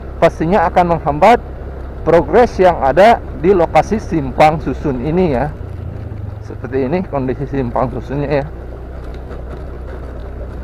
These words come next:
Oke, sambil menonton,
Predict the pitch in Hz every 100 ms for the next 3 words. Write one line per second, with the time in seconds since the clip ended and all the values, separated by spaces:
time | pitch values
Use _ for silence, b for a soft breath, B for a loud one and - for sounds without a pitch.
0 | - - - - - - - - - -
1 | - - - - 185 233 - 185 170 160
2 | 160 156 151 175 233 247